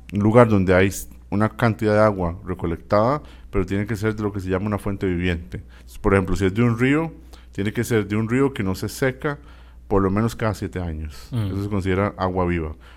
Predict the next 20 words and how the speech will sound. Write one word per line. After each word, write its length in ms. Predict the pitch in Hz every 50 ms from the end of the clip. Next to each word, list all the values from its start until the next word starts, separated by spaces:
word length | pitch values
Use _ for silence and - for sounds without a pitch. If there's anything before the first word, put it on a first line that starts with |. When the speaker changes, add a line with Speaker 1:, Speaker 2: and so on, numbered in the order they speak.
| - -
Speaker 1:
O 160 | - - 143 123
puede 180 | 127 117 107
ser 140 | - 113 104
agua 220 | 101 95 98 92
de 60 | 87 87
lluvia, 300 | 98 113 117 104 90 82
como 200 | - 85 85 85
se 80 | 92 92
hace 100 | 92 92
aquí 140 | 92 101
en 60 | 92 87
Costa 220 | - - - 85
Rica, 240 | 85 95 95 107 92
que 120 | 92 85
llueve 200 | 82 87 82 80
tanto. 360 | - - 95 92 87 - - - - - - - - - - - - - - -
Obviamente 420 | - 92 95 95 98 104 98 - 107
eso 160 | 92 104 101
se 80 | 104
purifica, 720 | 95 - 95 87 87 - 127 127 123 - - 120 113 107